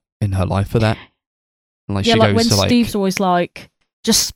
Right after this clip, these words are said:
Speaker 2: spit it out, just
Speaker 1: Yeah,
Speaker 2: fucking say
Speaker 1: yeah.
Speaker 2: the words." <laughs>
Speaker 1: But
Speaker 2: It's
Speaker 1: then
Speaker 2: like,
Speaker 1: I feel
Speaker 2: how
Speaker 1: like
Speaker 2: annoying
Speaker 1: they,
Speaker 2: is
Speaker 1: they
Speaker 2: that?
Speaker 1: kind of, like, the more time she spends with them, the, the more it, like, goes away. But then, like, when she's with
Speaker 2: Yeah.
Speaker 1: her family, she's, like,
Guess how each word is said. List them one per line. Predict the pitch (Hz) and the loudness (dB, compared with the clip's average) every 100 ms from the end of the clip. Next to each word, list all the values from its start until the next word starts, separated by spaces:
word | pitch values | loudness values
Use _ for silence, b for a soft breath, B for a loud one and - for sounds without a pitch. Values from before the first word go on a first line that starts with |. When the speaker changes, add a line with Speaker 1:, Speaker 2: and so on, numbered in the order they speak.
| _ 214 | _ -6
Speaker 2:
spit | - 262 | -2 0
it | 240 | 0
out, | 247 214 | 0 -2
just | 202 - | -4 -2
Speaker 1:
Yeah, | - | 0
Speaker 2:
fucking | 65 76 | 0 0
say | 82 | 0
Speaker 1:
yeah. | 269 | 0
Speaker 2:
the | 269 | 0
words." | 277 285 226 175 220 | 2 2 0 0 2
<laughs> | 226 | 2
Speaker 1:
But | - - | 2 2
Speaker 2:
It's | 190 | 4
Speaker 1:
then | 180 | 4
Speaker 2:
like, | 180 | 2
Speaker 1:
I | - | 2
feel | - | 4
Speaker 2:
how | |
Speaker 1:
like | - | 4
Speaker 2:
annoying | 113 - | 4 4
Speaker 1:
they, | 127 117 | 4 2
Speaker 2:
is | 110 | 2
Speaker 1:
they | 165 | 2
Speaker 2:
that? | 123 110 | 2 2
Speaker 1:
kind | 120 | 2
of, | 110 | 2
like, | 107 98 - B B - | 2 -2 -4 B B -2
the | 113 | 2
more | 117 117 | 4 4
time | 120 110 | 4 2
she | 104 110 | 2 0
spends | - 101 101 | 0 0 0
with | - | 0
them, | 107 101 92 | 0 -2 -2
the, | 92 92 | -4 -4
the | - 87 95 | -6 -4 -4
more | - 107 101 101 | -2 0 0 0
it, | - _ | -4 _
like, | - 98 - | -6 -6 -2
goes | 104 101 120 | 0 2 2
away. | 98 95 110 120 - _ _ - | 0 2 2 2 -2 _ _ 0
But | 101 | 2
then, | 104 | 2
like, | 104 | 2
when | 98 101 | 0 2
she's | 196 107 | 2 4
with | 107 | 2
Speaker 2:
Yeah. | 101 | 2
Speaker 1:
her | |
family, | - 104 95 | 0 -2 -2
she's, | - 110 | -2 -2
like, | 107 101 | 0 -2